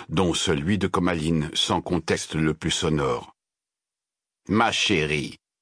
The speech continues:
vous nous offrez une scène de dessin animé.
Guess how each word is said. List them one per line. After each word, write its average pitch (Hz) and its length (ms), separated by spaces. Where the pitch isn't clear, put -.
vous 170 140
nous 190 180
offrez 180 320
une 151 200
scène 135 400
de 123 100
dessin 117 440
animé. 107 560